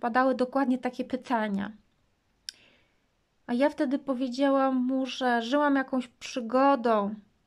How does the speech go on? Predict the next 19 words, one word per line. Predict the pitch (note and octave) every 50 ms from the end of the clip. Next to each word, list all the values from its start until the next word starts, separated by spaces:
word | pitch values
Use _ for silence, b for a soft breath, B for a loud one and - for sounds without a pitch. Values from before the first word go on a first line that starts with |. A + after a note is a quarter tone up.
| _ _ _ _ _ _ _ _ _ _ _ _
która | - - C4 B3+ B3
miała | A#3+ B3 B3 B3 B3 B3
swoją | A#3+ - - B3+ A#3+ A#3+ A3+ A3+ A3
przeszłość | - - - - C4 C4+ C4+ C4+ - - C4+ C4+ C4+ C4+ C#4 D4 D4+ D4 - - - _ _ _ _ _ _ _ _ _ _ _ _ _ _ _ _ _ _ _ _ _ _ _ _ _ _ _ _ _ _ _ _ -
i | B3
przyszłość. | - - - - D4+ D4+ D4 - - B3+ A#3 A3+ A3 A3 A3 - - - - _ _ _ _ _ _ _ _ _ _ _ _ _ _ _ _ _ _ _ _ - - _ _ _ _
A | - A#3+ -
Arsos, | B3+ C4+ C#4+ - - D4 C4 - -
y, | A#3+ - B3+ B3+ B3 B3 B3 B3 A#3 - - - - - - - - -
ostatnimi | - B3 B3 - - D4 C#4+ - D#4 D#4 D#4+ D#4+ D4+
czasy | - C4+ B3+ B3+ - - C4+
zerwał | B3+ C4+ D4 D4 C4 D4+ D4 C#4+
mi | D4 C#4+
tą | - D4 C#4+
zasłonę | C4+ D4+ D4 - D#4+ D#4+ D#4 C#4+ C4+
z | B3 -
oczu, | - B3+ B3 B3 - C#4
dlatego | C#4 C#4+ D4 C#4+ C#4+ D4 D4 C4 C4 C4+ C4+
że, | B3 B3 C4+ C4+ C#4